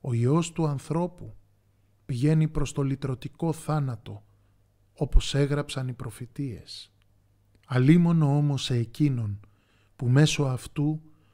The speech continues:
ο Υιός του Θεού παραδίνεται στους σταυρωτές του.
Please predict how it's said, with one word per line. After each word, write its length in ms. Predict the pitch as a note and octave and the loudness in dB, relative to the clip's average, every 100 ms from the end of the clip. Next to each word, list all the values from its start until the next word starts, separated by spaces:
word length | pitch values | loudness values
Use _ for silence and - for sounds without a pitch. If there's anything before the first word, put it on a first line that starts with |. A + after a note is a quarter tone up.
| _ | _
ο 120 | - C3+ | 0 4
Υιός 420 | A#2+ B2+ D3+ - | 4 4 2 0
του 120 | D3 | -6
Θεού 480 | - C3 B2 D3+ D3+ | -4 0 4 4 4
παραδίνεται 760 | C#3 A#2+ A2+ A2+ C#3+ C3+ A#2 | 0 0 -2 0 0 0 -4
στους 200 | A#2+ - | -8 -10
σταυρωτές 680 | - B2+ A2+ G#2+ C3+ C3+ - | -8 -6 -4 -6 -6 -6 -8
του. 140 | - | -16